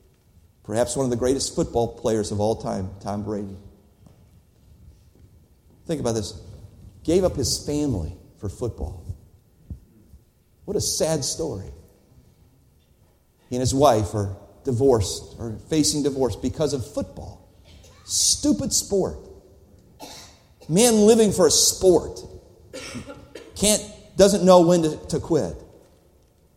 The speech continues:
And he's willing to sacrifice his family for a little bit of notoriety, a little bit more fame, a little bit more, perhaps a few more goals. And I'm here to tell you, as Christian people, we sometimes can get caught up in the same stuff.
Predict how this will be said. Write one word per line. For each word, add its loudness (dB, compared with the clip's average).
And -6
he's -6
willing 4
to 2
sacrifice 0
his -6
family -2
for -6
a -4
little 6
bit 6
of 4
notoriety, 6
a 6
little 6
bit 2
more 2
fame, -4
a -2
little 2
bit 2
more, 2
perhaps 0
a 0
few 0
more 2
goals. -2
And -2
I'm 2
here 2
to -2
tell 4
you, 6
as 2
Christian -4
people, -4
we 2
sometimes -6
can -6
get -6
caught -4
up -6
in -6
the -4
same -6
stuff. -12